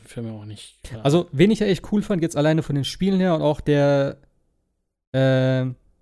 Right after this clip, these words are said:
Speaker 2: der interessanterweise auch, fällt mir jetzt gerade erst auf, äh, bei, äh, sag schon,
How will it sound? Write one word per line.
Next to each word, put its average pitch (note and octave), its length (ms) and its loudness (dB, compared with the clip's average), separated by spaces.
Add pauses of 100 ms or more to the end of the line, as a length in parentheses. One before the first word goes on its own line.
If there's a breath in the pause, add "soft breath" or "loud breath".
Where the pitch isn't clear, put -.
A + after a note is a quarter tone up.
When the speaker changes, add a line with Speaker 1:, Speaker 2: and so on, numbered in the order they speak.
(580)
Speaker 2:
der E3 100 6
interessanterweise G3+ 1000 -2
auch, - 280 -6 (1040)
fällt C3+ 120 2
mir B2+ 60 2
jetzt D#3 180 0
gerade E3 180 0
erst D#3 200 -4
auf, D#3 340 -4 (200)
äh, B2 240 -2
bei, A2+ 600 -2 (840)
äh, A2+ 340 -2
sag B2 180 -4
schon, G#2+ 200 -8